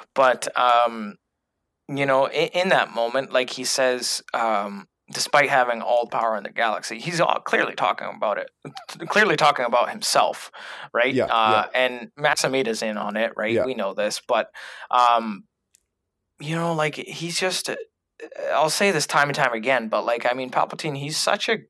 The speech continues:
Speaker 1: good character in the sense that, like, he has so much power. He's like the Star Wars Hitler, right?
Speaker 2: Yeah.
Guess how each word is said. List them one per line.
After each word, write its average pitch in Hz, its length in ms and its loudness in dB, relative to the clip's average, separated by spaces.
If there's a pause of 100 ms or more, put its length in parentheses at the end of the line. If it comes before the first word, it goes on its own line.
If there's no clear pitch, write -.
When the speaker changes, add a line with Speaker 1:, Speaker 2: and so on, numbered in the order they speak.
Speaker 1:
good 127 240 -4
character 123 420 -4
in 113 160 -2
the 107 80 -6
sense 113 360 -6
that, 107 140 -4
like, 110 140 -6
he - 120 -8
has - 120 0
so - 380 2
much 165 240 0
power. - 240 2
He's 160 160 -6
like 233 180 2
the 165 140 4
Star 170 440 2
Wars 147 340 2
Hitler, - 460 -2 (300)
right? 131 220 4
Speaker 2:
Yeah. 113 180 2